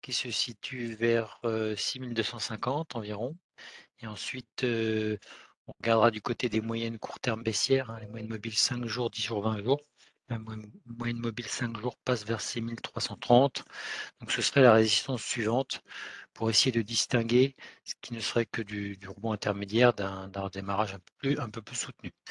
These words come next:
Euh, donc voici le point de repère pour la journée. On notera qu'au niveau, euh, sectoriel, le secteur de l'énergie continue de surperformer, pas seulement à court terme, mais, euh, mais à moyen terme. Bonne journée.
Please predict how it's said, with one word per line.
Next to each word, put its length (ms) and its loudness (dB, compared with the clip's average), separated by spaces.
Euh, 180 -8
donc 120 -10
voici 300 6
le 40 8
point 140 4
de 60 4
repère 300 4
pour 180 0
la 80 4
journée. 560 2
On 80 -6
notera 380 2
qu'au 140 -2
niveau, 420 2
euh, 200 4
sectoriel, 420 0
le 40 2
secteur 320 -6
de 100 -4
l'énergie 540 -4
continue 400 -10
de 60 -12
surperformer, 800 -6
pas 140 -6
seulement 320 -4
à 60 -4
court 200 -12
terme, 280 -2
mais, 180 -6
euh, 100 -10
mais 100 6
à 60 8
moyen 240 4
terme. 260 -8
Bonne 220 -6
journée. 380 -2